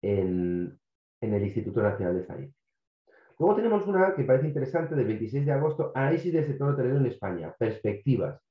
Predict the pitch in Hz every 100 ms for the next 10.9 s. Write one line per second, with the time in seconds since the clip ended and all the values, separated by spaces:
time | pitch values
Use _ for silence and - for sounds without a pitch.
0 | _ _ _ - 151 156 151 156 160 151
1 | 151 - 160 160 143 139 160 147 160 -
2 | - _ - - 143 139 - 123 - 127
3 | - 151 - - - - _ _ 104 117
4 | 139 139 135 - 135 135 127 131 160 160
5 | 151 - - _ _ _ _ _ _ _
6 | _ _ 113 120 123 135 139 143 135 127
7 | 131 131 131 151 110 - 117 131 131 127
8 | 123 - 175 170 - - - - - -
9 | _ _ _ _ _ _ - 85 82 80
10 | 87 85 80 - 107 123 131 135 139